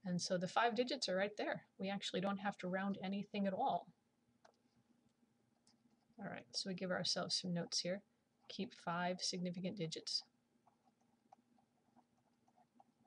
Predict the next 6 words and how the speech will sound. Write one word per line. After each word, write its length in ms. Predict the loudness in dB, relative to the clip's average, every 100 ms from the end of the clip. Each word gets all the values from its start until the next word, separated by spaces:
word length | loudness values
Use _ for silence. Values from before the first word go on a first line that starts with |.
| _ _ _ _ _ _ _ _ _ _ _ _ _ _ _ _
And 240 | -2 0 2
one 180 | 0 0
kilogram 480 | 0 2 2 2
is 100 | 0
about 460 | -2 0 0 0 -2
zero 400 | -2 0 2